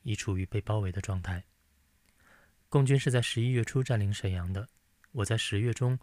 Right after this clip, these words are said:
从沈阳飞回北平时，经历了一次死里逃生的惊险。当时机场一共有三架飞机，我父亲被安排在第一架，我则在第三架。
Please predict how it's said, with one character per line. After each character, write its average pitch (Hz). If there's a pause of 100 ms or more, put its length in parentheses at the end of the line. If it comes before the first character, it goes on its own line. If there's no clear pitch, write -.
(220)
从 110
沈 101
阳 92
飞 107
回 104
北 95
平 101
时， 101
经 107
历 104
了 95
一 92
次 107
死 104
里 98
逃 95
生 117
的 110
惊 110
险。 101 (720)
当 151
时 143
机 156
场 110
一 104
共 120
有 98
三 117
架 113
飞 101
机， 101 (320)
我 101
父 117
亲 110
被 123
安 117
排 107
在 101
第 117
一 127
架， 95 (420)
我 98
则 101
在 98
第 104
三 113
架。 98